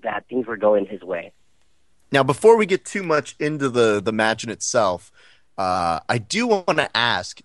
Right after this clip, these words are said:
Speaker 2: right before the match was about to happen, you and I had talked, and you had mentioned that you were more nervous for Eddie than you are when you compete yourself. Why was that?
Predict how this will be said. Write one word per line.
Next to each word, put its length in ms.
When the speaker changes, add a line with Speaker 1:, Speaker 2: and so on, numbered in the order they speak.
Speaker 2:
right 480
before 440
the 80
match 400
was 420
about 280
to 80
happen, 380
you 300
and 80
I 160
had 220
talked, 460
and 260
you 240
had 180
mentioned 380
that 80
you 140
were 100
more 320
nervous 460
for 240
Eddie 380
than 180
you 180
are 180
when 160
you 140
compete 360
yourself. 520
Why 180
was 180
that? 300